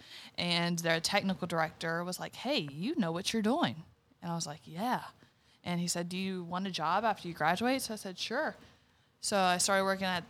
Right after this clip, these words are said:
the A C A, um, as just, like, a tech assistant. Uh, didn't really like it, uh, just 'cause I'm very much a person, like, I like to be left to my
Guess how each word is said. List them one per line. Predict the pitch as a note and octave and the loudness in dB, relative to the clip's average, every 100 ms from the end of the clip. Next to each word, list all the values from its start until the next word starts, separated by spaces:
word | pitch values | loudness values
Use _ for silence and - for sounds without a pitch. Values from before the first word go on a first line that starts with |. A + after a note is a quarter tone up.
| - | -8
the | F3 F3 F3 E3+ - | -6 -4 -4 -4 -4
A | F3+ | -2
C | G3 - G3+ | 0 2 2
A, | F3 G3+ G#3 - _ - | 2 0 -4 -12 _ -4
um, | E3 E3 E3 | 0 2 2
as | F3 F3 | 0 0
just, | F3+ | -2
like, | F3+ | -2
a | F3 E3+ _ - | -4 -6 _ -6
tech | - F#3 | -2 0
assistant. | F3 - E3+ - G3+ G#3+ - _ _ _ _ | 2 2 2 2 2 -2 -6 _ _ _ _
Uh, | - E3+ E3 F#3 | -2 0 0 0
didn't | G3+ G#3+ | 0 2
really | F#3+ G#3 E3+ | 2 0 4
like | D3 D#3+ G#3+ | 4 4 2
it, | B3+ C4+ - - _ - | 0 -2 -8 -20 _ -4
uh, | F#3+ E3+ | 0 0
just | F3 F#3 - | 0 -2 -2
'cause | F3+ F3 F3 E3+ - | -2 -2 -2 -2 -2
I'm | E3 E3 E3 | -2 -2 -2
very | E3 E3+ | -2 -2
much | E3+ D#3 - | -2 -4 -6
a | |
person, | - E3 - E3 | -6 -6 -6 -6
like, | D#3 D#3+ | -6 -4
I | |
like | D#3 D#3 | -4 -6
to | E3 | -10
be | D#3+ | -4
left | D3 - - | -4 -4 -6
to | E3+ | -4
my | E3 D#3 D3+ | -2 -2 -4